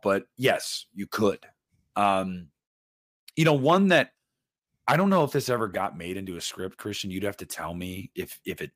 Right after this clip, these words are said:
talks about it in Taking Shape. Um, I, I selfishly always kind of dug the idea of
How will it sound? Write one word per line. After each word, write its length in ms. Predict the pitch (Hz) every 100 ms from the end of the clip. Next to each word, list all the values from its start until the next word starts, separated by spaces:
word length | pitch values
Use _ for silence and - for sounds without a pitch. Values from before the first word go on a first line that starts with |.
| -
talks 340 | - 85 -
about 180 | 85 90
it 60 | 87
in 120 | 85
Taking 320 | 90 85 87
Shape. 400 | - 92 87 - _ _ _ _ _ _ -
Um, 640 | 98 92 87 87 85 78 - _ _ _ _ _ _ _ _ _ _ _ _ _
I, 600 | 123 139 170 185 185 139 - _ _ _ _ _ _ _ _ _ _ _ _ _ - - _ _ _ _ _ _ _ -
I 400 | 123 147 185 180 _ _ _ -
selfishly 1040 | - - 120 107 - 175 180 196 220 - _ _ _ _ _
always 420 | 107 104 113 113
kind 240 | - 107 98
of 140 | 85
dug 280 | 82 95 92
the 160 | 95 92
idea 440 | 87 85 92 87
of 440 | - 85 82 -